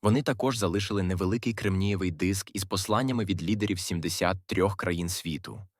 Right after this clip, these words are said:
Комп'ютери були слабшими, ніж сучасні смартфони. Бортовий комп'ютер Apollo Guidance Computer,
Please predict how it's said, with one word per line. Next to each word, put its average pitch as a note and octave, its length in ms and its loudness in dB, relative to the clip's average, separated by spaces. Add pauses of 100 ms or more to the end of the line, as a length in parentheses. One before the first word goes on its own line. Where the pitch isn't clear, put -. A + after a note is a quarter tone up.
(460)
Комп'ютери A#2 520 2
були F#2 240 0
слабшими, G2 560 0
ніж F2+ 200 -2
сучасні F#2+ 480 -2
смартфони. F2+ 760 -4 (800)
Бортовий G#2+ 440 4
комп'ютер A#2 600 0
Apollo G2 440 2
Guidance E2 440 0
Computer, F#2 600 -2